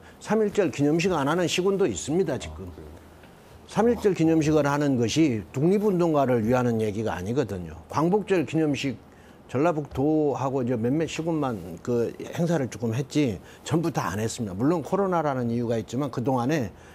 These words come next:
Speaker 1: 이 지방자치단체에서 이런 행사들을 안 하는데 이게 독립운동가나 누구를 위한 게 아니라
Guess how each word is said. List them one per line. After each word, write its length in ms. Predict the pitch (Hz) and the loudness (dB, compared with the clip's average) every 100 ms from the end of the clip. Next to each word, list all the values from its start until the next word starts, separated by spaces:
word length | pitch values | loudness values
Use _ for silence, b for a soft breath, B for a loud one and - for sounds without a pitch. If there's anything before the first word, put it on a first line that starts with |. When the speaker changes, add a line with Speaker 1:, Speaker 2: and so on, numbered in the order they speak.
| B - | B -4
Speaker 1:
이 260 | 120 131 120 | 0 0 -2
지방자치단체에서 1120 | - 123 143 120 113 - 120 113 113 104 117 | -2 0 0 0 -2 -2 -2 -2 -4 -4 -4
이런 200 | 120 139 | -4 -4
행사들을 500 | 165 170 135 123 131 | -4 -4 -4 -4 -6
안 280 | - 110 120 | -8 -4 -2
하는데 300 | 127 113 113 | 0 -2 0
이게 540 | 123 165 135 117 123 85 | 0 2 2 2 0 -4
독립운동가나 880 | - 135 196 165 131 127 117 107 120 | -2 0 2 2 2 0 0 -2 -4
누구를 420 | 90 123 202 185 | -2 0 2 2
위한 260 | 127 113 117 | 2 2 0
게 80 | 107 | 0
아니라 460 | 101 98 131 98 | -2 -2 -4 -4